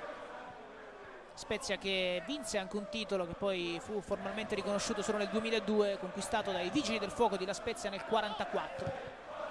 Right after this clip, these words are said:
Era il campionato di guerra dell'Alta Italia dopo la sospensione del campionato di Serie A.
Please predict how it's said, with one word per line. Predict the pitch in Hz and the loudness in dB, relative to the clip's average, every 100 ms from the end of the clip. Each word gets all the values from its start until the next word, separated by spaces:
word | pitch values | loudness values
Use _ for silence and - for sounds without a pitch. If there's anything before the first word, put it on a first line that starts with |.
| - 554 - - - - - - - - - - - - | -4 -4 -4 -6 -8 -8 -6 -6 -4 -4 -2 -2 0 2
Era | 190 | 2
il | - | 0
campionato | 196 208 208 208 196 | 2 4 4 4 2
di | 185 | 4
guerra | 247 226 208 | 4 4 2
dell'Alta | 190 226 269 - | 2 2 2 2
Italia | 226 220 220 214 190 | 2 4 4 4 4
dopo | 185 175 180 | 4 4 2
la | 180 | 2
sospensione | 214 - 214 233 226 | 2 2 2 4 2
del | 196 | 2
campionato | 208 214 214 202 | 0 2 0 0
di | 190 | 0
Serie | - 190 170 | 2 2 2
A. | - | -2